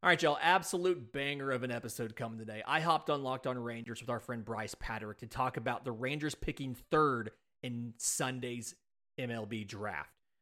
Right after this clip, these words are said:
Uh, big three there of Jackson Holliday, Drew Jones, and Elijah Green.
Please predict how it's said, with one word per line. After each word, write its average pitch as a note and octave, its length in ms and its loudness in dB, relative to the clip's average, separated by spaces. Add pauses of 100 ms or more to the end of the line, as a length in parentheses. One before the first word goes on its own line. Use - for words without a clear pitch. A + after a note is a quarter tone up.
(120)
Uh, G2 160 -6 (140)
big D#3+ 260 2
three D#3+ 240 2
there D#3+ 240 6
of D3 80 -2
Jackson B2 380 -4
Holliday, B2+ 500 2
Drew B2 300 -4
Jones, A#2 420 -4
and A2 80 -6
Elijah G2+ 400 -12
Green. A3 480 2